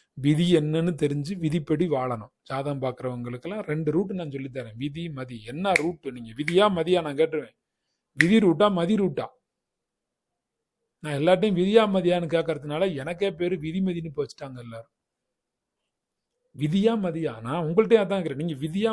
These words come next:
மதியா? ஒண்ணு விதி ரூட்ல போங்க, விதி என்ன சொல்லுதோ, உங்க ஜாதக கட்ட அமைப்புகள் என்ன சொல்லுதோ அந்த ரூட்ல போங்க. இல்லையா, மதி ரூட்ல போங்க.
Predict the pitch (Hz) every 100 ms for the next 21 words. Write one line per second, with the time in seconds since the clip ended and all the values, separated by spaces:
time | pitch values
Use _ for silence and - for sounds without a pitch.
0 | 196 170 156 120 147 190 147 165 226 196
1 | - 185 151 143 120 147 190 165 175 -
2 | 143 147 180 156 143 160 170 - 147 -
3 | 147 160 151 156 135 160 165 143 147 180
4 | - - - 156 151 170 165 160 127 139
5 | 120 107 _ - 151 156 147 127 - _
6 | _ _ 139 147 170 151 151 151 131 117